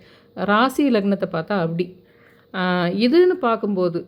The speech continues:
நட்சத்திரக்காரர்கள்னு பார்க்கும்போது, நட்சத்திரக்காரர்கள் தான் ரொம்ப டெப்த்து பார்க்கணும் நீங்க. ஆ, அதாவது கார்த்திகை நட்சத்திரக்காரர்கள், இவங்க, உங்க நாலு பேருக்குமே, அஸ்வினி நட்சத்திரக்காரர்கள், ஆயில்யம், அனுஷம், புரட்டாதி, இந்த நாலு பேருக்குமே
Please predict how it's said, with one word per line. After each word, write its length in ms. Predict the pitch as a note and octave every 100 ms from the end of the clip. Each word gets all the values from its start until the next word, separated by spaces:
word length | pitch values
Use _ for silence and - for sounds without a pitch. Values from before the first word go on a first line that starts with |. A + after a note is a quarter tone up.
| -
நட்சத்திரக்காரர்கள்னு 1040 | G3+ G#3 E4+ E4+ E4 C4+ B3 A#3 A3+ A3
பார்க்கும்போது, 640 | A#3+ G3+ G3 F#3 F3 E3+ -
நட்சத்திரக்காரர்கள் 720 | F3+ F3 C#4 C#4 B3 G#3+ G#3 G#3
தான் 140 | B3+
ரொம்ப 240 | G#3+ A3
டெப்த்து 340 | G3 G#3 G#3 B3+
பார்க்கணும் 400 | G#3 E3+ E3+ D#3+
நீங்க. 280 | D#3 - - _ _ - - -
ஆ, 300 | F3+ F3+ F3
அதாவது 520 | F3+ G#3+ G#3+ G#3 C4
கார்த்திகை 480 | - G#3+ A#3 B3+ B3
நட்சத்திரக்காரர்கள், 840 | A3 G3 G3+ G3+ G3+ F#3 F#3 F3 -
இவங்க, 220 | G3+ G#3
உங்க 200 | G#3 A3
நாலு 260 | A3 A#3 B3+
பேருக்குமே, 480 | B3+ A#3 G#3+ - -
அஸ்வினி 340 | F#3 G#3 G#3+
நட்சத்திரக்காரர்கள், 960 | G3+ G3 G3 G3+ G3 G#3+ G#3+ A3 B3 C4+ F3+
ஆயில்யம், 580 | F#3 G#3+ G#3 G#3 B3 B3
அனுஷம், 440 | G3 G#3 G#3 A#3 G#3+
புரட்டாதி, 340 | G3+ G3 F3+
இந்த 240 | E3+ F3 E3+
நாலு 540 | F3 G3+ A3 B3 B3
பேருக்குமே 540 | B3 A3 G#3 G#3+ G3+